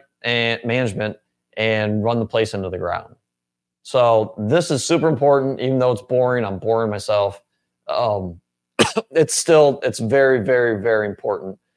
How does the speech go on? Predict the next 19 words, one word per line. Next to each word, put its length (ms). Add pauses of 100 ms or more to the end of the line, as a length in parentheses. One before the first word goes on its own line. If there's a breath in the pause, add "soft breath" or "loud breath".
(200)
And 120
if 100
you 100
don't 180
wanna 220
run 200
it 60
yourself, 520 (280)
then 140
you've 160
gotta 200
hire 600 (560)
somebody, 580
whether 340
that's 360 (180)
a 80
great 380
third-party 560
management, 600